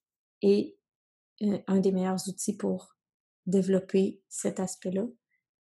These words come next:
pour l'éducation de nos enfants. Évidemment, c'est,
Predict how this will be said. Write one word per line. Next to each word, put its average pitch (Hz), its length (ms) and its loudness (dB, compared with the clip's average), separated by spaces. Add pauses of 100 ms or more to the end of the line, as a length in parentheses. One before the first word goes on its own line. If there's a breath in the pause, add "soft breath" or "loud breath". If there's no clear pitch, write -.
(480)
pour 208 300 2 (140)
l'éducation 185 440 0
de 190 60 0
nos 190 140 -2
enfants. - 220 -10 (3750 loud breath)
Évidemment, 190 580 0
c'est, 190 360 -2